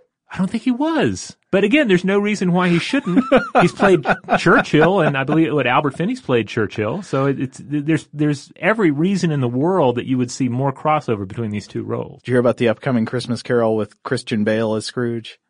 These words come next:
Speaker 1: Is that true? Is that real?
Speaker 2: No, I'm messing with
Speaker 1: Ah,
Speaker 2: you.
Speaker 1: but has Christian Bale, Bale ever played Dracula?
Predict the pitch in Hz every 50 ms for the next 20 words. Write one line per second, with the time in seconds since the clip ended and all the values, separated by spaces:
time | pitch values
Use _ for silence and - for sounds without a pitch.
0 | _ _ - 113 110 120 117 - - - 123 147 220 269 233 143 - 139 120 123
1 | 123 147 214 277 254 196 - 117 101 87 82 85 90 90 85 - - - - 117
2 | 123 113 - - - - _ _ - 143 135 131 165 147 - - 165 151 - 143
3 | 123 - 131 135 135 131 127 123 135 135 135 135 127 127 123 127 120 - 127 120
4 | 107 - 170 220 233 - - 208 202 202 202